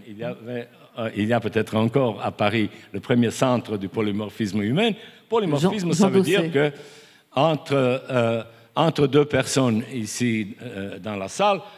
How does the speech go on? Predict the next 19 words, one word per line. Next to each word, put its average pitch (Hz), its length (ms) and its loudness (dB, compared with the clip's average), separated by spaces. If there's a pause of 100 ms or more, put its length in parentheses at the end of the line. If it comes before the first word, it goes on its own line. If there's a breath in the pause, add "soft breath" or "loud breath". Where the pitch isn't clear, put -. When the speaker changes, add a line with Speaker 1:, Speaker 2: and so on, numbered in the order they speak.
(160 loud breath)
Speaker 1:
si - 240 -2
on 139 80 4
lit 135 240 2
la, 120 420 -2
l'A 117 220 2
D 104 80 0
N, 180 280 2 (680 loud breath)
on 117 280 -2
a 113 120 -2 (200)
trois 139 200 0
milliards 123 440 2
de, 107 260 -8
de 107 80 -4
lettres 113 400 -6
dans 95 200 -8
l'A 98 200 -8
D 165 80 -6
N, 185 120 -4 (320 loud breath)
environ 143 500 0